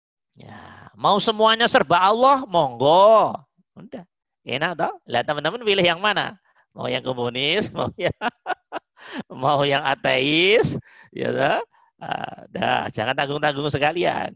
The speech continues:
Ya, nah, gitu loh ya. Tidak ada sesuatu di alam semesta ini yang tidak Allah tidak ada. Ya.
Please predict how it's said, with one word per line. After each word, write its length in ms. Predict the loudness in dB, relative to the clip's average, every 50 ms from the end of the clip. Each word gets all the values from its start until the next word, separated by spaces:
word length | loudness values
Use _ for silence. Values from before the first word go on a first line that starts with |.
| -16 _ _ _
Ya, 320 | -20 -18 -16 -16 -14 -16 -16 -18 -20 -20 -20 _ _ _ _ _
nah, 320 | -10 -6 -4 -4 -4 -6
gitu 160 | -6 -8 -8
loh 160 | -6 -8 -8
ya. 240 | -8 -4 -4 -2 -2 -4 -6 _ _ _ _ _ _ _
Tidak 300 | -10 -4 -2 -2 -2 -2
ada 480 | -2 -4 -6 -6 -8 -10 -10 -8 -8
sesuatu 960 | -8 -10 -6 -4 0 0 2 0 0 -2 _ _ -6 -4 -2 -2 -2 -4 -6 -10 -14 _ _ _ _ _ _
di 400 | -4 -2 0 0 0 0 -2 -6 -6 -4
alam 320 | -2 0 0 0 -2 -4
semesta 480 | -6 -10 -8 -8 -10 -12 -8 -8 -8 -8
ini 480 | -8 -10 -16 -16 -16 -16 -16 -16 -12 -10
yang 400 | -10 -10 -10 -14 -20 -20 -20 _ _
tidak 240 | -10 -6 -6 -6 -6
Allah 320 | -4 -6 -6 -6 -8 -10
tidak 240 | -10 -10 -10 -12 -14
ada. 320 | -16 -20 -20 _ -20 -20 -20 _ _ _ _ _ _ _ _ _ _ _ _ _ _ _ _ _ _ _ _ _ _ _ _ _ _ _ _
Ya. 240 | _ -18 -16 -16 -16